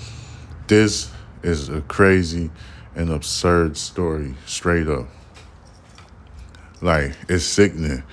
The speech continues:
Like, what the fuck? Um, they still ain't found a woman's body, which is very upsetting. I pray for the family. I pray for that little boy.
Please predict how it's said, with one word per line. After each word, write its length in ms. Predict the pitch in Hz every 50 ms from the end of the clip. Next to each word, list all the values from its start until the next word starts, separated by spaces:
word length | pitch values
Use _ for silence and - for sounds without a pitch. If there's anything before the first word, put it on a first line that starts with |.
| - - - - - - - -
Like, 200 | - 82 80 76
what 240 | 62 69 95 92 95
the 140 | 101 95 85
fuck? 460 | - - - 101 98 98 101 90 78 - - - - - - - - - - - - - - - - - - - - - - - - -
Um, 360 | 95 95 92 92 90 85 82
they 120 | 82 98 107
still 300 | 104 - - 113 120 120
ain't 160 | 110 101 90
found 280 | 98 101 98 98 95
a 40 | 92
woman's 420 | 92 95 98 101 95 90 87 82 82
body, 440 | 78 104 107 113 110 104 101 98 95 - - - - -
which 240 | - 87 95 92 -
is 120 | - 87 82
very 360 | 73 92 92 98 98 95 87
upsetting. 640 | 85 78 - - - - 101 104 80 64 87 92 87 - - - - - - - - - - - - - - - -
I 60 | -
pray 260 | 71 - - 95 92
for 160 | 90 90 - 90
the 120 | 85 80
family. 440 | - - - 92 92 92 90 90 87
I 60 | 87
pray 220 | 85 - - 95
for 160 | 87 - - 92
that 160 | 90 87 85
little 260 | 87 90 90 87 85
boy. 360 | 78 73 82 92 95 95 90